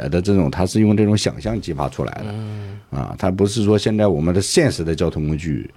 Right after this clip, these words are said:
Speaker 1: 坐飞机、坐火车，对。
Speaker 2: 嗯。
Speaker 1: 对，就，就感觉到还是有一定的这种野味儿，对。
Speaker 2: 嗯。
Speaker 1: 对。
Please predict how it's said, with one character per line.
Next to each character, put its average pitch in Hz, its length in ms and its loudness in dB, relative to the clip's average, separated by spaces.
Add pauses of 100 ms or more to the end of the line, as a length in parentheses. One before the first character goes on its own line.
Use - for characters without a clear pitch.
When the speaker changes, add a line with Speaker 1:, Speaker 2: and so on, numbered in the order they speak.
(320)
Speaker 1:
坐 90 100 0
飞 87 160 0
机、 78 220 -4
坐 78 140 -4
火 69 160 -4
车， 52 220 -6 (140)
对。 - 220 -6
Speaker 2:
嗯。 98 400 -12 (300)
Speaker 1:
对， 73 180 0
就， 127 220 4
就 120 180 4
感 80 200 -2
觉 73 120 -6
到 90 160 0
还 82 240 -2
是 87 220 0
有 71 180 2
一 69 60 0
定 80 180 -2
的 65 240 -2 (540)
这 90 120 2
种 71 240 -2 (920)
野 85 180 2
味 127 180 4
儿， 131 160 -2 (240)
对。 - 140 -14 (500)
Speaker 2:
嗯。 107 320 -10
Speaker 1:
对。 - 120 -8